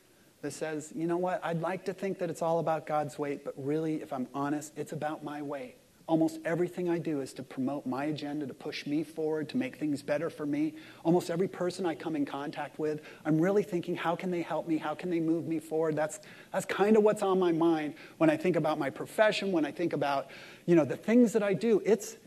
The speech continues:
it's pretty much about me. It's about my weight. This is an opportunity today,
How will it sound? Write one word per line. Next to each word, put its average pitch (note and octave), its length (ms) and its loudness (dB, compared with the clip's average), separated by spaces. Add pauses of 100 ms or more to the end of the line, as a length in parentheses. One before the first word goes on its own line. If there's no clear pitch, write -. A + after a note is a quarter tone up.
it's A3+ 200 2
pretty C4+ 380 4
much A3+ 360 4
about F#3 380 0
me. F3+ 400 -4 (240)
It's F3+ 180 2
about E3+ 400 0
my E3+ 340 0
weight. G3+ 480 -2 (1700)
This E3+ 320 0
is F#3+ 120 0
an F3+ 100 4
opportunity D#3+ 880 0 (240)
today, D3+ 540 -2